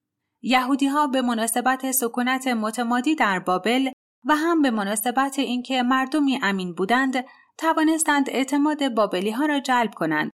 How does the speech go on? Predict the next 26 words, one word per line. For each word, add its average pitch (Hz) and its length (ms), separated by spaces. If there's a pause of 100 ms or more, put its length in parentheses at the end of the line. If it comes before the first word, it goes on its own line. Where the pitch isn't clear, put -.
(240)
و 226 160
بعضی 269 300
از 254 200
مشاغل 240 460
حساس 247 680 (180)
به 214 120
آنها 254 320
واگذار 170 520
شد 160 320 (280)
که 285 80
یکی 294 260
از 220 200
آنها 214 460 (180)
شغل 285 460
دروازه‌بانی 190 840
بود. 160 320 (720)
عده‌ای 269 400
از 262 220
یهودی‌ها 220 680 (260)
در 262 220
عین 277 220
اینکه 269 360
برده 196 360
بودند، 262 500 (160)
صرافی 214 560
می‌کردند 165 720